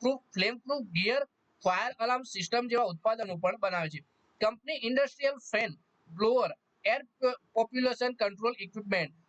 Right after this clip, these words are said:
વોટર ટ્રીટમેન્ટ પ્લાન્ટ્સ અને ચા પ્રોસેસિંગ મશીનરી પણ બનાવે છે.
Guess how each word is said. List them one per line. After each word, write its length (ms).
વોટર 300
ટ્રીટમેન્ટ 440
પ્લાન્ટ્સ 340
અને 140
ચા 240
પ્રોસેસિંગ 560
મશીનરી 400
પણ 200
બનાવે 360
છે. 140